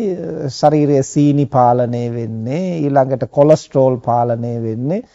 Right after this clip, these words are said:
දැන් මේවා සඳහා වෙනම දැන් ලංකාවේ වුණත් දැන් අලුතෙන් හදලා තියෙනවනේ, ඇවිදින්න මංමාවත් වෙනම හදලා තියෙනවනේ. ඊළඟට ඒවට මැෂින් හදලා තියෙනවා. දැන් අර, අ, ඇවිදීම එහෙම නැත්නම් කකුල් දෙක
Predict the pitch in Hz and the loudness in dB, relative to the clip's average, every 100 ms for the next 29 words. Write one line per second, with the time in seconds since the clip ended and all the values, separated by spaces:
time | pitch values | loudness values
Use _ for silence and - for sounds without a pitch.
0 | _ _ 123 117 131 160 160 170 160 160 | _ _ -6 0 2 2 2 0 0 0
1 | 123 123 160 180 160 127 110 - _ - | 0 -2 0 2 2 2 -2 -12 _ -4
2 | 123 123 143 147 151 151 143 131 117 117 | -4 0 2 2 2 0 0 0 -2 -4
3 | 135 143 127 120 147 160 165 180 165 117 | -2 -2 -2 -4 -2 -2 -2 -4 -4 -2
4 | 123 135 151 143 113 110 139 165 165 151 | -2 0 0 0 -2 -4 0 2 4 2
5 | 135 143 151 120 120 170 170 208 202 160 | 0 -2 -4 -4 -2 -4 -4 -8 -8 -8
6 | 123 120 117 123 120 110 107 107 - 143 | -4 -2 -2 -4 -4 -6 -6 -6 -2 -2
7 | 139 127 120 110 113 110 240 - _ _ | -2 -2 -2 -4 -6 -6 -8 -10 _ _
8 | _ _ _ 147 131 190 294 220 - _ | _ _ _ -2 2 2 2 -4 -8 _
9 | _ _ _ _ _ _ _ _ _ _ | _ _ _ _ _ _ _ _ _ _
10 | _ - 131 143 131 117 - _ - 120 | _ -4 4 8 8 4 -4 _ -8 -6
11 | 110 110 _ - 123 190 170 156 127 131 | -6 -10 _ -4 2 2 6 6 6 2
12 | 143 170 165 - 202 190 180 - 180 190 | 0 0 -2 0 0 0 -6 0 0 2
13 | 190 | 0